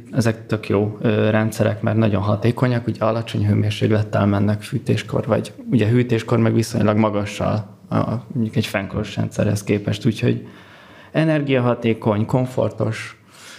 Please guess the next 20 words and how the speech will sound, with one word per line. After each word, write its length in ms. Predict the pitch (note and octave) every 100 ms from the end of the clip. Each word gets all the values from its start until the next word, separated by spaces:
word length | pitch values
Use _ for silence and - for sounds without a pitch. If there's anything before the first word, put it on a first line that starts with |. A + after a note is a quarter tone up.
| - -
lehet 280 | G#2+ G#2+
hozzá 300 | G#2+ G2+ - A2
hőszivattyút 640 | A#2+ B2 A2 G#2+ - A2
kapcsolni, 480 | - G#2+ - A2+ A2+
nekem 280 | G#2+ G#2 G#2+
ez 80 | G#2+
szívem 360 | - A#2+ A#2
csücske. 440 | - A#2 - A#2 A2+ - - - -
A, 100 | - A#2+ A#2 A#2 A2+ A#2 B2 - C3+ -
a 80 | C3
szellőzés 640 | - D3 C#3+ D3 D3 C#3
pedig 300 | C#3 C3 C3+
azért, 380 | B2+ A#2+ A2+ -
mert, 320 | A2+ A2+ A2+
ö, 220 | A2+ A2 A2 A2+ - _ _ _ _ _ _ _ _ _ _ _
egyrészt 460 | - C3 B2+ B2+ -
a, 440 | B2 A#2+ A#2+ A#2+ -
ugye 180 | C#3+ A#2
az 380 | A#2+ B2 C#3+ B2
új 220 | B2 A#2